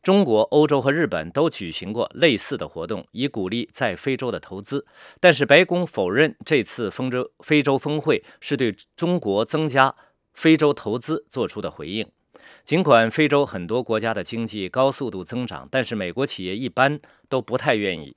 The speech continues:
在非洲投资。美国财政部上一个星期冻结了一个中国籍毒枭的资产。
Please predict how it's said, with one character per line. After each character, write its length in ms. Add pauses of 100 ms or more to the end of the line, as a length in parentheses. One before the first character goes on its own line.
在 240
非 300
洲 260
投 220
资。 240 (2000)
美 160
国 240
财 200
政 200
部 260
上 260
一 60
个 220
星 240
期 340
冻 180
结 160
了 80
一 140
个 220
中 280
国 160
籍 220
毒 260
枭 240
的 200
资 220
产。 260